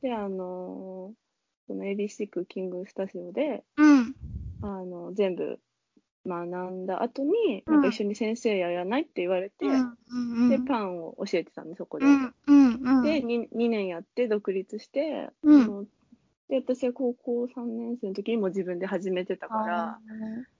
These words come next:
Speaker 1: そう、だから、まあ、あの、私も中学生ぐらいから結構パンとかお菓子とかずっと作ってたから、
Speaker 2: うん。うんうんうん。
Speaker 1: そう、まあ、そういうのもあったし、本当に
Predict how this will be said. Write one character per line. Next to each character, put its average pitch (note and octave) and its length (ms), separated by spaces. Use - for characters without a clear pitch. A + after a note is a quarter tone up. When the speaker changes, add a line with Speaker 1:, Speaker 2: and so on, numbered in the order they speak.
Speaker 1:
そ G#3 220
う、 - 20
だ G#3+ 80
か - 80
ら、 A3+ 60
ま A3 80
あ、 - 20
あ G#3+ 120
の、 G3+ 120
私 C#4+ 200
も C#4 80
中 D4 160
学 D4 160
生 D4+ 140
ぐ C#4+ 80
ら B3+ 100
い A3+ 60
か F#3+ 80
ら G3+ 80
結 G#3+ 160
構 - 80
パ A3+ 220
ン G3+ 80
と - 100
か - 120
お G3+ 40
菓 G#3+ 140
子 - 80
と - 80
か F3 140
ず G3 100
っ - 20
と F#3+ 120
作 - 200
っ G#3+ 40
て - 100
た D#4 80
か D#4+ 40
ら、 G3 400
Speaker 2:
う D4 60
ん。 - 20
う C#4+ 60
ん B3 160
う C4 80
ん B3 120
う C4 160
ん。 A#3 40
Speaker 1:
そ A3+ 140
う、 - 20
ま G#3 100
あ、 - 40
そ C4+ 120
う C4+ 40
い - 20
う - 20
の A#3+ 80
も G3+ 140
あ G3+ 40
っ G3+ 40
た G#3 160
し、 - 80
本 A#3 200
当 A#3 100
に A3+ 400